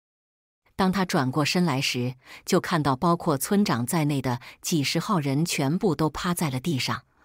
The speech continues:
昏睡了过去。“呵呵，那卖货郎的蒙汗药还真不错，果然一分钱一分货。”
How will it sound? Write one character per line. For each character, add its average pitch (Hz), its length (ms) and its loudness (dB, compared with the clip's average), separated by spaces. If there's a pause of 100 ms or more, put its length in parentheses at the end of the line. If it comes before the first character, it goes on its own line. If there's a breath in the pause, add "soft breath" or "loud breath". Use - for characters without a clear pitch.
昏 180 260 4
睡 170 180 0
了 131 80 -2
过 123 220 -4
去。 - 220 -6 (960)
“呵 196 160 0
呵， 175 300 -2 (380 loud breath)
那 226 100 4
卖 220 180 6
货 196 180 0
郎 160 220 2
的 214 80 2
蒙 175 240 2
汗 226 240 0
药 165 260 0 (200 loud breath)
还 170 180 0
真 247 220 2
不 170 120 -2
错， - 360 -4 (360 soft breath)
果 170 200 4
然 151 260 2
一 190 100 2
分 202 220 2
钱 143 320 0
一 180 100 0
分 190 220 -2
货。” - 320 -6